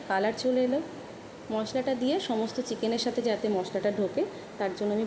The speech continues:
ভালো করে এটাকে নেড়ে চেড়ে নেব। দিয়ে দেব পাঁচ মিনিটের জন্য ঢাকা। দিয়ে দিলাম। পাঁচ মিনিট পর দেখুন তেল ছেড়ে এসেছে আর খুব সুন্দর একটা কালার এসেছে। এবার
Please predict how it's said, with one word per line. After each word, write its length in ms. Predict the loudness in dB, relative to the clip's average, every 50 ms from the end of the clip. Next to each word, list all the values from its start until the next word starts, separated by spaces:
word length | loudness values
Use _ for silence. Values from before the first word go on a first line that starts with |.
| -2 -2
ভালো 220 | 0 2 2 2 2 0
করে 140 | 0 0 2
এটাকে 280 | 2 2 0 0 0 -2 -2 -4 -10 -8 0 2
নেড়ে 220 | 2 4 2 2
চেড়ে 260 | 2 0 0 0 0
নেব। 300 | 0 0 -2 -2 -4 -4 -6 -8 -10 -12 -14 -14 -8 -6 0
দিয়ে 200 | 2 4 4 4
দেব 360 | 4 2 2 4 4 2 2 0 -4 -10 -12 -4 -2
পাঁচ 160 | 0 0 0 0 0
মিনিটের 280 | -2 -2 0 0 -2 0
জন্য 300 | 2 2 2 2 2 0 -2 -6 -10 -12 -12 -10 -8 -8
ঢাকা। 240 | -8 -6 -6 -8 -10 -10 -10 -14 -14 -14 -14 -16 -16 -16 -16 -16 -16 -16 -16 -10 -6
দিয়ে 140 | 0 0 2
দিলাম। 240 | 2 2 2 2 0 -2 -4 -10 -14 -14 -16 -16 -16 -16 -16 -16 -16 -14 -8 -4
পাঁচ 160 | -2 -2 -2 0 2
মিনিট 180 | 2 2 2 0 -2 0
পর 160 | 2 2 2 2 0 -4 -10 -8 -4 -2 -2
দেখুন 200 | 2 2 2 2 2 0 -8 -6 0
তেল 160 | 2 4 4 4 2
ছেড়ে 180 | 2 2 4 4 4
এসেছে 200 | 2 0 0 0 0
আর 60 | -2 0
খুব 100 | -2 -2 -2 0
সুন্দর 260 | 0 2 4 4 4 2 2
একটা 140 | 0 -2 -2 0
কালার 220 | 0 0 0 0 0 0
এসেছে। 280 | 0 0 -2 0 -2 -4 -4 -4 -8 -12 -12 -14 -14 -12 -6 0 2 2
এবার 160 | 4 4 2